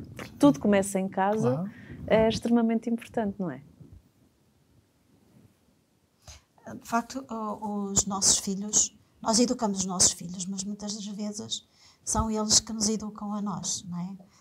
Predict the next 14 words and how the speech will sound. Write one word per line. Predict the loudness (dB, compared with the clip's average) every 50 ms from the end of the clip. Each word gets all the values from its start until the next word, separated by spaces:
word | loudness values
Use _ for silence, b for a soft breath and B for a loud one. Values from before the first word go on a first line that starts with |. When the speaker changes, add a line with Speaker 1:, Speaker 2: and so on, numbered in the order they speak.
| b
Speaker 3:
São | -10 -8 -4 -2
eles | 0 0 -2
que | -2 0
despertam | 2 2 2 2 2 -2 -2 -2 -4 -6
em | -4 -4 -4
nós | -4 -2 -2 0 0 0 0
a | 0 -4
nossa, | -4 -4 -4 -2 0 0 0 0 0 -2 -6 b b b b b b b b
a | -4 -2 -2 0
missão | 2 2 4 4 6 6 6 6 4 0 -4 -4
e | -4 -4
a | -2
nossa | -2 -2 -2 -2 -2
sensibilidade | -2 -2 -2 -2 -4 -4 -4 -8 -8 -6 -4 -4 -4 -4 -6 -10